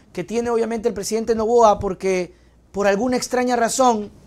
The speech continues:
todos aman a Noboa, todos los medios quieren a Noboa, y como saben que anhelan, eh, que nunca más el correísmo llegue al poder, pues entonces no les interesa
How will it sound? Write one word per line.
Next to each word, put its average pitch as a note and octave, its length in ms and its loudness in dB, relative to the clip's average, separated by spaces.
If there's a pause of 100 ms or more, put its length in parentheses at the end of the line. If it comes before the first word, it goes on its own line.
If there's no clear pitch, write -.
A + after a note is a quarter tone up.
(640)
todos A#3+ 340 4
aman A#3 320 2
a F#3 60 -8
Noboa, D#3+ 520 -8 (480)
todos B3 240 4
los F#3 160 -4
medios A3 340 2
quieren G3+ 300 0
a F3 60 -8
Noboa, D#3 440 -6 (360)
y F#3+ 80 -10
como G3+ 200 -2
saben B3 420 4
que G3 460 0 (500)
anhelan, G3+ 800 2 (480)
eh, F#3 140 -6
que G#3 140 2
nunca A#3 340 0
más A#3 300 2
el G#3 80 -2
correísmo A3 460 -4
llegue A#3 180 0
al G#3+ 100 0
poder, A#3+ 420 2 (240)
pues F#3+ 160 -8
entonces B3+ 400 -2
no B3 100 -2
les A#3+ 140 -4
interesa A3 580 0